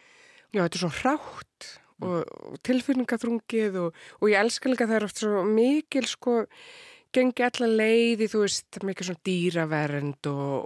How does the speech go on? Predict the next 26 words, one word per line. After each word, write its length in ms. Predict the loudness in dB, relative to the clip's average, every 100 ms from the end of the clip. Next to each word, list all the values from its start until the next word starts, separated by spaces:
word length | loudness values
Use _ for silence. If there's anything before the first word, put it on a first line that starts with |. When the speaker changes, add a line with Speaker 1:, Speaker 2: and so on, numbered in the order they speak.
| -8
Speaker 1:
og, 180 | -14 -10
og 160 | -8 -4
vera 140 | -2
að 80 | -2
hugsa 200 | -4 -2
um 60 | -2
eitthvað 220 | -4 -2
svona 160 | -2
stór 540 | -2 -4 -2 0 0 0
mál 480 | -2 0 0 0 -2
og 80 | -2
svona. 180 | -6 -6 _ -20
Speaker 2:
Einmitt. 140 | -8
Speaker 1:
Þetta 140 | -2 0
er 60 |
ekkert 200 | 0 -2 -4
eitthvað 200 | -4 -4
svona, 160 | -4 -4 -12 -10
enginn 380 | -4 -2 -2 -4
að 60 | 0
pæla 240 | 2 4 2
í 80 | 0 -4 _ _ _ _ _ -12
eitthvað 260 | -8 -2 -2
samgöngubótum 840 | 0 -2 -2 -2 -2 -2 -4 -6
eða 80 | -8
eitthvað. 260 | -12 -14